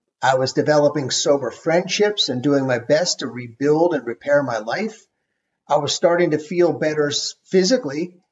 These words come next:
and to some degree spiritually and mentally.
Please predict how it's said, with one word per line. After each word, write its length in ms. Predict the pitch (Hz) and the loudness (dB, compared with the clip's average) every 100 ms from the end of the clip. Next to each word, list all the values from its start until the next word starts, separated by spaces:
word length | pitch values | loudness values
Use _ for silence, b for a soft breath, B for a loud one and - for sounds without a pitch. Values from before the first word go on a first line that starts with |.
| _ _ | _ _
and 240 | 160 156 | -4 -2
to 60 | 147 | -2
some 240 | - 208 | 0 2
degree 260 | 226 190 175 | 2 2 2
spiritually 800 | 151 - - 170 175 175 165 170 | 2 0 2 4 2 0 -2 -2
and 200 | 156 156 | -4 -6
mentally. 540 | 147 131 147 156 214 | -6 -8 -8 -8 -8